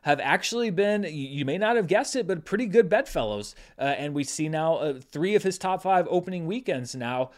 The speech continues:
with Blumhouse and with the horror genre. So The Black Phone, I was happy to see that that movie performed well.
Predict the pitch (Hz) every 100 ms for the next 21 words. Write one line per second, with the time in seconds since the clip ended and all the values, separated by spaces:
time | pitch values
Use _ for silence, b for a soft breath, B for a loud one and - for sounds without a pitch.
0 | B 139 165 139 151 175 151 151 - 131
1 | 147 151 151 139 170 196 117 104 104 -
2 | 120 131 170 180 - 180 175 143 - -
3 | 180 185 175 - 160 139 123 135 135 135
4 | 127 120 120 - 131 139 127 110 113 107